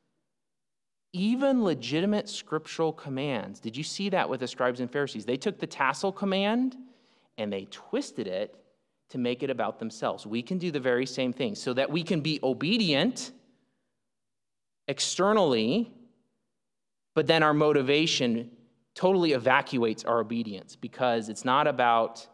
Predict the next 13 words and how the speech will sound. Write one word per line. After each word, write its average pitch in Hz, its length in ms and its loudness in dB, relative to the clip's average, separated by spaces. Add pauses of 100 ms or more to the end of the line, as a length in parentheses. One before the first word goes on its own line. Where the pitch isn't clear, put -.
(640)
status, 139 920 2 (180)
eh, 151 220 0
or 151 320 2
bec-, 135 180 -2
it's 165 120 -4
not 165 140 6
about 131 180 6
God, 135 540 6 (480)
it 139 80 -2
becomes 135 340 0
about 120 280 2
our 123 440 4 (280)
status. - 1120 -2